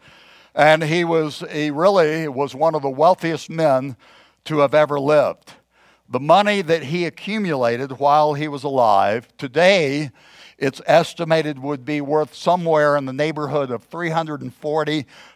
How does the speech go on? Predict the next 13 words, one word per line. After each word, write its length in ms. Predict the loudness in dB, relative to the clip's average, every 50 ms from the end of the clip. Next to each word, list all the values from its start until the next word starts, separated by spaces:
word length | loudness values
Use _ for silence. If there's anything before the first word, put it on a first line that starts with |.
| _ -10
to 100 | -10 -10
four 360 | -8 -4 0 2 2 2 2
hundred 400 | 0 -2 -2 -2 -6 -6 -8 -14 _ _ _ _ _ _ -20 -16 -4
billion 760 | 0 0 2 2 2 0 0 -2 -2 -4 -4 -4 -6 -8 -10 -14 _ _ _ _
dollars. 580 | 4 6 6 6 6 2 0 -6 -10 -12 -18 -20 -20 -20 _ -20 -20 _ _ _ _ _ _ _ _ _ _ _ _ _ _ _ _ _ _ _ 0
Now, 180 | 4 4 6 6
that's 180 | 6 4 2 -2
a 20 |
lot 220 | -2 0 0 0 0
of 80 | 0
money, 320 | -2 -2 -2 -4 -8 -12 -16 _ _ _ _ _ _ _ _ _ _ _ _ _ _ _ _ _ _ _ _ _ _ _ -4
isn't 180 | -4 -2 0
it? 160 | -2 -2 -2